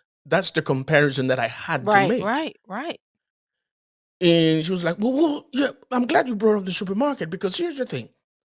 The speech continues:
Speaker 1: Haitians in the supermarket they, uh, in the cashier line, they, they, they jump ahead.
Speaker 2: <laughs>
Speaker 1: And it bothers me because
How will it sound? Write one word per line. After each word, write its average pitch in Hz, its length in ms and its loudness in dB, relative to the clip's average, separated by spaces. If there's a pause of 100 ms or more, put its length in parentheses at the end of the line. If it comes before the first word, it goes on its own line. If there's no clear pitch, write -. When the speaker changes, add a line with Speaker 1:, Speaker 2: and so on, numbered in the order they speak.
Speaker 1:
Haitians 294 500 0
in 214 80 -2
the 185 80 -8
supermarket 160 720 -10 (760)
they, 220 540 -2
uh, 147 360 -6 (220)
in 135 100 -4
the 120 80 -8
cashier 160 460 -4
line, 113 320 -8
they, 165 140 0 (100)
they, 165 160 -4
they 156 220 -4
jump 196 380 0
ahead. 131 420 -2 (140)
Speaker 2:
<laughs> - 60 -2 (2000)
Speaker 1:
And 208 140 4
it 185 140 -2
bothers 311 320 6
me 208 80 2
because 175 440 0